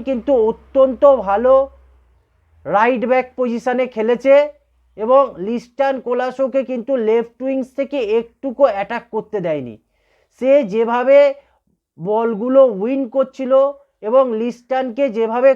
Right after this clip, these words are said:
কভার করে রাখছিল, সেটা কিন্তু এই গোয়া দলের জন্য একটা খুব গুরুত্বপূর্ণ রোল প্লে করেছে এই বরিস সিং। এর ফলে মোহনবাগানের লেফট উইংস থেকে কিন্তু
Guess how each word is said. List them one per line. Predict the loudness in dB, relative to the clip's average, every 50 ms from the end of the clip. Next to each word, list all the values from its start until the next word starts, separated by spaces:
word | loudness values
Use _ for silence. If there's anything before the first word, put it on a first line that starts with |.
| 0 -4
কভার | -6 -4 -2 -2 -2 -2 -2
করে | -2 -2 -2 0 0
রাখছিল, | -2 -4 -6 -8 -8 -4 0 0 2 0 0 -4 _ _ _ _ _
সেটা | _ -6 -4 -4 -4 -4 -4
কিন্তু | -4 -6 -8 -8 -6 -4 -4 -4 -4 -6 -10 _ _ _ _ _ _ 0
এই | 2 2 4 4 2 -2 -4
গোয়া | -4 -2 -2 -2 -2 -2
দলের | -2 -2 0 2 2 0 0
জন্য | -2 -4 -4 -2 -4 -4
একটা | -6 -4 -4 -6 -6 -6
খুব | -4 -4 -6 -6 -6 -10 -14 -12
গুরুত্বপূর্ণ | -10 -8 -10 -10 -8 -8 -8 -8 -6 -6 -4 -2 0 0 0
রোল | 2 2 2 0 0 -4
প্লে | -6 -4 -2 -2 -2
করেছে | -2 -2 -4 -4 -4 -4 -4 -4
এই | -4 -4 -4 -2
বরিস | -2 -2 -2 -2 -6 -8
সিং। | _ -14 -14 -14 -14 -18 _ _ _ _ _ _ _ _ _ _ _ _ _ _ _ _ _ _ 4
এর | 6 6 6 4 0 -4
ফলে | -6 -4 2 4 4 4 4 2 -2 -8 _ _ _ _ _ _ _
মোহনবাগানের | -8 -6 -4 -2 0 0 0 0 2 0 0 0 0 -2 -2 0 0 0 0 -2 -4 -6 -8 -10 -14 _ _ -8 -2
লেফট | 2 2 2 2 2 -2 _ -6
উইংস | -4 -4 -2 -4 -4 -6 _
থেকে | -10 -8 -6 -6 -6
কিন্তু | -6 -6 -6 -6 -4